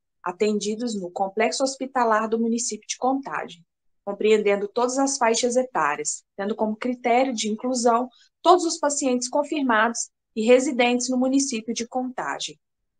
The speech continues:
Os dados coletados serão analisados estatisticamente sobre a forma de tabela simples e gráfica, com frequência absoluta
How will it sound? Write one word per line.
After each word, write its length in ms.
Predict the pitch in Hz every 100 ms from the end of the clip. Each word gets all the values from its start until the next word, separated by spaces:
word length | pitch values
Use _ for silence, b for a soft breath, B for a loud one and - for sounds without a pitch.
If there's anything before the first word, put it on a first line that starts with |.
| _ _ _ _ _
Os 80 | 262
dados 280 | 247 392 359
coletados 680 | 247 202 180 196 196 190 -
serão 180 | 196 196
analisados 680 | 202 196 180 175 185 190
estatisticamente 880 | - 214 - 277 - 262 214 190 190
sobre 220 | - 240 254
a 100 | 254
forma 320 | 247 247 247
de 140 | 262
tabela 480 | 269 240 214 220 233
simples 720 | 233 - 247 285 302 330 - b _
e 100 | 349
gráfica, 540 | 240 214 156 - - 160
com 140 | - 208
frequência 680 | - 240 240 220 220 -
absoluta 800 | - 294 302 - 302 247 247 254